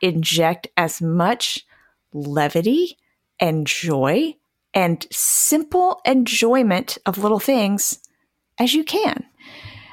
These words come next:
I love contrast in everything, and I agree with you that there's not much tolerance for that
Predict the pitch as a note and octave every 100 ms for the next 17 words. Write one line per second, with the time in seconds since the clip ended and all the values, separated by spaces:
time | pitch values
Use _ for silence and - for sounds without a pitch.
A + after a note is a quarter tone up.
0 | - - D4+ C4+ B3+ B3+ A#3+ A#3 - F#3+
1 | F#3+ G#3 G3 E3+ E3 E3 F3 F#3+ F#3+ G3
2 | F3+ E3 D#3+ D#3 D#3 E3+ F#3+ - E3 D#3
3 | D3+ E3 - D3+ - -